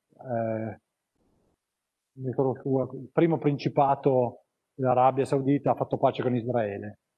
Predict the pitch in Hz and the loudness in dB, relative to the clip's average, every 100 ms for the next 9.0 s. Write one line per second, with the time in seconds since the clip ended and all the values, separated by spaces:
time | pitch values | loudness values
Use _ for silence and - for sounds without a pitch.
0 | _ _ _ _ _ _ _ - 208 175 | _ _ _ _ _ _ _ -6 0 0
1 | 123 160 - 175 190 185 - 175 170 156 | 0 -6 -8 -6 -4 -4 -2 2 2 0
2 | 139 156 104 104 - _ _ _ _ _ | 0 -2 -4 -8 -14 _ _ _ _ _
3 | _ _ _ _ _ _ _ - 143 156 | _ _ _ _ _ _ _ -10 -6 -6
4 | 147 151 170 - - 147 147 - - _ | -6 -4 -2 -4 -6 -20 -20 -20 -20 _
5 | _ _ _ _ _ _ _ _ _ _ | _ _ _ _ _ _ _ _ _ _
6 | _ _ _ _ 135 - _ - 131 - | _ _ _ _ -14 -14 _ -6 -6 -4
7 | 156 170 147 139 160 147 123 131 - 156 | 0 2 2 2 2 2 2 0 0 -4
8 | - 139 135 123 113 117 110 104 110 | 0 0 2 2 2 0 -2 -6 -6